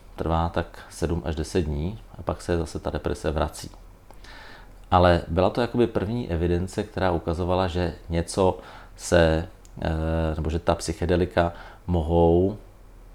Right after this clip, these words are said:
něco takového dělat. Dneska firma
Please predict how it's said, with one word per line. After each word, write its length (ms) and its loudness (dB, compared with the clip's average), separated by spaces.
něco 300 0
takového 460 -2
dělat. 280 -2
Dneska 760 2
firma 560 0